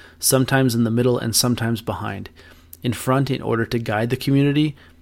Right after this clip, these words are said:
in the middle in order to encourage and support, and at the back in order to keep it united,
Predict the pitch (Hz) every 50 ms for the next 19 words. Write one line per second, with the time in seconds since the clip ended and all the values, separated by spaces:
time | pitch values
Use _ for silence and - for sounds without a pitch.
0 | - - - 127 120 117 113 117 127 135 139 143 147 131 123 120 120 123 120 120
1 | 120 120 113 110 - - 127 127 131 127 123 127 120 110 - 110 - - 127 135
2 | 143 - - - - - - - - - - - 131 123 120 - 120 113 123 127
3 | 135 135 - - 123 123 123 127 120 127 127 - - 127 120 139 - - 123 120
4 | 113 104 101 98 95 92 -